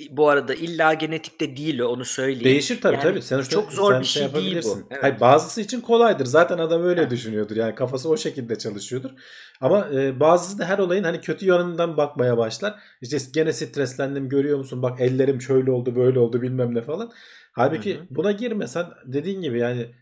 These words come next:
Speaker 2: "Ya stres benim vücudumun aslında bu olaya verdiği tepki. Ben kendimi hazırlıyorum, işte vücudum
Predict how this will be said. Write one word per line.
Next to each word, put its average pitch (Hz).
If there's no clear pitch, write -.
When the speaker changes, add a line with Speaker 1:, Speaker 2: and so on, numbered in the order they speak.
Speaker 2:
"Ya 127
stres 151
benim 139
vücudumun 143
aslında 131
bu 135
olaya 135
verdiği 127
tepki. 123
Ben 113
kendimi 117
hazırlıyorum, 117
işte 98
vücudum 113